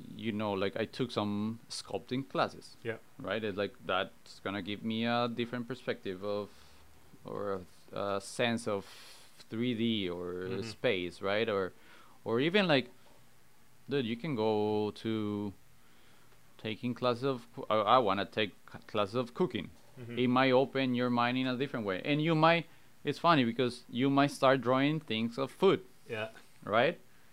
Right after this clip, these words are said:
Speaker 1: And it's, it's crazy, but it's like you, it might give you, like, new ideas. So f-,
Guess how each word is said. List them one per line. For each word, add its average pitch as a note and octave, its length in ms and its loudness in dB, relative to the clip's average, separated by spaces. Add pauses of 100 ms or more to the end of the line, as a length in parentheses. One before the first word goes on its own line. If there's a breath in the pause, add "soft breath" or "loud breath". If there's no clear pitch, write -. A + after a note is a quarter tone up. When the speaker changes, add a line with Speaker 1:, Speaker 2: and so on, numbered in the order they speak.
(200 soft breath)
Speaker 1:
And A#2+ 180 2
it's, B2 460 -2
it's A#2+ 480 2
crazy, E3+ 420 4
but B2 240 8
it's B2+ 180 2
like B2+ 140 4
you, B2+ 220 2
it C3+ 120 0
might C#3+ 240 2
give A#2+ 220 0
you, C3+ 260 0
like, B2+ 280 -2
new A#2 240 2
ideas. B2+ 400 2
So A#2+ 120 0
f-, E2+ 60 -8